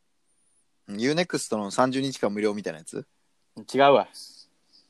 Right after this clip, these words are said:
Speaker 1: あ、違う。
Speaker 2: ね、一週間なんか無料ですよ、みたいなのちゃうねん。
Speaker 1: 違うか。
Speaker 2: うん。いや、知らんねや。これ兵庫県民やったら絶対知ってんねんけど、全員が。
Speaker 1: あ、それほんま自信持って言える？
Speaker 2: 自信持って言える。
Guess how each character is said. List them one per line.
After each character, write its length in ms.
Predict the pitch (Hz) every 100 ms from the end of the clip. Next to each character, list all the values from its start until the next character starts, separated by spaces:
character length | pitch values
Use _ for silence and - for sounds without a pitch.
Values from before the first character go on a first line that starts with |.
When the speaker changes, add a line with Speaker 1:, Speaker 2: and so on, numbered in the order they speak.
| _ -
Speaker 1:
あ、 40 |
違 260 | 120 - 98
う。 100 | 98
Speaker 2:
ね、 120 | 127
一 40 | 131
週 160 | 175
間 140 | 160 135
な 60 |
ん 40 | 131
か 60 |
無 100 | 120
料 120 | 131
で 80 | 131
す 120 | 131
よ、 140 | 117 110
み 80 | 117
た 80 | 131
い 20 |
な 40 |
の 40 | 123
ち 100 | 110
ゃ 60 |
う 40 | 104
ね 60 |
ん。 640 | 95 _ _ _ _ - 117
Speaker 1:
違 40 |
う 100 | 110
か。 140 | - - _ _ -
Speaker 2:
う 40 |
ん。 120 | 101
い 1300 | 95 - _ _ _ _ _ _ _ _ _ - - 156
や、 80 | - - - -
知 220 | - 208
ら 160 | 220
ん 80 | 214
ね 80 | 196
や。 120 | 127
こ 100 | 135
れ 40 | 127
兵 100 | 165
庫 200 | 202 214
県 180 | 226
民 100 | 208
や 40 | 151
っ 20 |
た 60 | 117
ら 40 |
絶 240 | - 139 -
対 160 | 180
知 140 | 160 -
っ 20 |
て 140 | - 156
ん 60 |
ね 80 | 131
ん 40 |
け 60 | 101
ど、 80 | 98
全 260 | 98 95
員 120 | 92 90
が。 180 | 90 - _ _ _
Speaker 1:
あ、 120 | -
そ 140 | 110 135
れ 60 |
ほ 100 | 135
ん 80 | 143
ま 60 | 135
自 140 | 107
信 180 | - 147
持 80 | 151
っ 40 |
て 120 | 139 98
言 60 |
え 20 |
る？ 160 | 98 110 110 120 -
Speaker 2:
自 300 | 113 135 180
信 260 | - 214
持 100 | 190
っ 0 | 147
て 60 |
言 100 | 127
え 40 | 110
る。 160 | 98